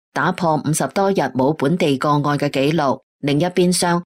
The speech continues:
澳門有一家四口感染傳染力強嘅 Delta 變種病毒，而因女兒參加往大陸西安嘅交流團惹禍，澳門要啟動全民核酸檢測計劃。港府亦馬上宣布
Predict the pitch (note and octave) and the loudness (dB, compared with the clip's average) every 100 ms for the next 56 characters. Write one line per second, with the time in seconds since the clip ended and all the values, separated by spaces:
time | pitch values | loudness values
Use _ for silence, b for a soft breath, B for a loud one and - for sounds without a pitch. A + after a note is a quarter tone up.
0 | _ - E3+ E3 D3 F#3+ F#3 E3+ G3+ G#3 | _ -2 0 2 2 2 2 0 0 0
1 | G3+ - D3+ D#3 B2 F3 - C3+ F#3 D3+ | 0 2 0 0 0 0 0 0 2 2
2 | D3+ - C#3 C3 C#3+ D#3 C3 - C3+ C3 | 0 0 2 2 0 0 -2 -2 -2 -2
3 | D3+ F#3+ F#3+ D#3 B2+ D#3 D3+ C3 D3+ E3+ | -2 -2 0 -2 -2 0 0 0 0 0
4 | C#3 C#3 C#3+ C3 - _ _ C3+ C#3 C3 | -2 -2 0 -2 -4 _ _ 0 2 2
5 | G3 F#3 C#3+ D#3 C#3+ C3+ C3 A3 G#3 G#3 | 2 2 2 2 2 2 2 0 0 0
6 | G#3 G3 C#3 D3+ D#3 C#3 C#3 - G3 G3 | 0 2 0 0 -2 -2 -2 -2 0 2
7 | F#3+ F#3+ D3+ F3 F3+ D3 C3 C#3 C3 B2+ | 2 0 0 0 0 0 0 0 0 2
8 | C3+ D3 D3 C3+ B2+ - _ - F3 E3+ | 0 0 2 2 0 -4 _ -4 -2 2
9 | F#3 G#3+ E3+ - D3 G3 D3 D3 C#3+ C3+ | 2 2 2 0 -2 0 0 0 0 0
10 | C3 B2+ D3+ C3 G#3 G3+ F3 C3+ F3 F#3 | 0 0 -2 0 2 2 2 0 0 -2
11 | F3 D3+ D3 C#3+ C3+ B2+ - _ _ C#3 | 0 0 0 0 0 -2 -6 _ _ 0
12 | D3+ G3 D#3 F#3 D3 C#3 D#3+ D3 C#3 - | 2 2 2 2 0 0 0 0 0 2
13 | G3 F#3+ D#3 | 2 2 2